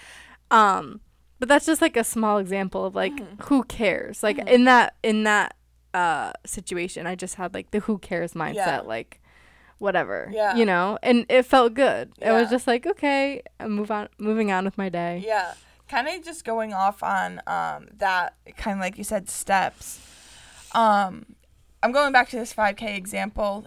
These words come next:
Speaker 2: You have to kinda t-, take baby steps. You can't just go
Speaker 1: Mm-hmm.
Speaker 2: whatever the complete opposite of cold turkey is. You can't just dive straight in. Because think
Speaker 1: Yeah.
Speaker 2: about if Heather didn't train for her half marathon
Speaker 1: Mm-hmm.
Speaker 2: and she just did the half marathon,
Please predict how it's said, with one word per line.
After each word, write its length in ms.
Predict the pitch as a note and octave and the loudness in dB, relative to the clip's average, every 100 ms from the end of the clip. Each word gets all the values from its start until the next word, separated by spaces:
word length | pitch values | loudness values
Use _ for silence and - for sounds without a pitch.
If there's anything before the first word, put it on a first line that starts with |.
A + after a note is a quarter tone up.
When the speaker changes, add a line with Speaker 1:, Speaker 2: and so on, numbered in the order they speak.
| _ | _
Speaker 2:
You 140 | A#3 | -12
have 240 | B3 B3+ - | -2 -2 -2
to 100 | G4 | -10
kinda 280 | - C4+ B3+ | -10 -12 -14
t-, 160 | _ _ | _ _
take 400 | - B3 A#3 - | -10 -8 -8 -14
baby 340 | - G3+ G3 A3 | -10 -8 -8 -12
steps. 500 | - - G3 D#3+ - | -12 -4 -4 -4 -10
You 80 | G#3+ | -14
can't 280 | - A#3+ C4 | -6 -6 2
just 220 | C#4+ A3 | 4 4
go 300 | A3+ G#3+ G#3 | 6 6 4
Speaker 1:
Mm-hmm. 80 | F#3 | -2
Speaker 2:
whatever 360 | G#3 G#3+ G#3+ G3+ | 4 4 4 -2
the 140 | G3+ | -4
complete 320 | - G#3 G3+ | -6 -10 -6
opposite 320 | F3 F3+ - | -4 -6 -10
of 100 | F#3 | -14
cold 240 | - F#3 - | -14 -16 -16
turkey 360 | F#3+ - - - | -18 -18 -16 -16
is. 120 | G#3+ | -14
You 60 | G3 | -4
can't 240 | F4 D#4 | -2 -2
just 160 | D#4 A#3+ | -4 -2
dive 280 | G#3+ G#3 | 0 0
straight 320 | - - G3 - | -4 -12 -10 -10
in. 200 | F3 - - - | -14 -16 -20 -20
Because 180 | - - | -6 0
think 220 | G3+ E3+ D#3 | 4 4 2
Speaker 1:
Yeah. 40 | |
Speaker 2:
about 340 | D4 D4 C#4+ _ _ | 0 0 -2 _ _
if 140 | B3 A#3+ | -4 -4
Heather 400 | A#3 A#3 C4 C4+ | -4 0 0 -2
didn't 280 | C4 B3+ | -6 -8
train 360 | A3 A3+ G3 G#3+ | -10 -10 -10 -10
for 180 | - A#3 | -12 -8
her 160 | A3 | -8
half 260 | G#3+ F#3+ G#3+ | -8 -10 -10
marathon 720 | G#3 F#3 G3+ A#3+ A#3 B3 D4+ - | -10 -8 -8 -8 -6 -6 -8 0
Speaker 1:
Mm-hmm. 460 | B3 G#3+ F#3+ F#3 | 2 2 0 2
Speaker 2:
and 500 | A#3 A3+ G#3 G3 - - - _ _ | 4 4 2 -4 -12 -20 -20 _ _
she 220 | - B3+ | -16 -10
just 220 | G#3+ A3 | -10 -8
did 160 | A3 G#3+ | -4 -4
the 60 | |
half 200 | A#3+ G#3 | -2 -6
marathon, 640 | A3 G3 G#3 A3+ A#3+ C4+ | -6 -6 -6 -4 -4 -4